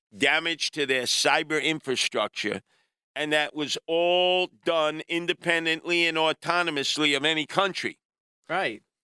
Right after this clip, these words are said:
Speaker 1: Basically anarchy.
Speaker 2: Yeah, that's anarchy. That's, uh, it was never against the Constitution what they did.
Speaker 1: Mm.
Speaker 2: And I was like,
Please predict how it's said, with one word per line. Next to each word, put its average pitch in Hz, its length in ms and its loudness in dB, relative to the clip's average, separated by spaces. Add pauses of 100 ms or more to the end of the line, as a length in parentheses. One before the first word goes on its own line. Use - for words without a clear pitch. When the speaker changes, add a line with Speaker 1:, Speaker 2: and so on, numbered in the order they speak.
(120)
Speaker 1:
Basically 143 720 -2
anarchy. 226 560 -4 (340)
Speaker 2:
Yeah, 185 220 -2
that's 160 340 -2
anarchy. 156 720 -8 (100)
That's, 143 380 -4
uh, 139 320 -2
it 139 80 -2
was 143 220 -2
never 170 260 -2
against 151 400 -6
the - 60 -20
Constitution 135 960 -6
what 101 180 -6
they 107 140 -6
did. 104 400 -4
Speaker 1:
Mm. 117 400 -4 (200)
Speaker 2:
And 143 200 -4
I 147 140 -2
was 131 180 -10
like, 123 180 -4